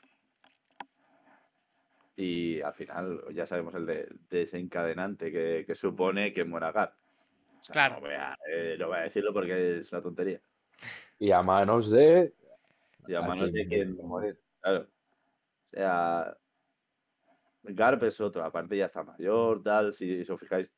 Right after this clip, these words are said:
Speaker 1: todos los de la vieja generación han ido cayendo.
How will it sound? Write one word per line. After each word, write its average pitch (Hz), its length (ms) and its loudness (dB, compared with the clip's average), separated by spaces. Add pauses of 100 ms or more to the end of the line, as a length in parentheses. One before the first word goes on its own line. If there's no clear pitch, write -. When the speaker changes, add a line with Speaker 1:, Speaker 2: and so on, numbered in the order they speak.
Speaker 1:
todos 101 280 4
los 98 180 2
de 98 60 0
la 92 100 2
vieja 95 260 -2
generación 95 800 -2 (240)
han 90 200 -8
ido 98 200 -2
cayendo. 98 540 -4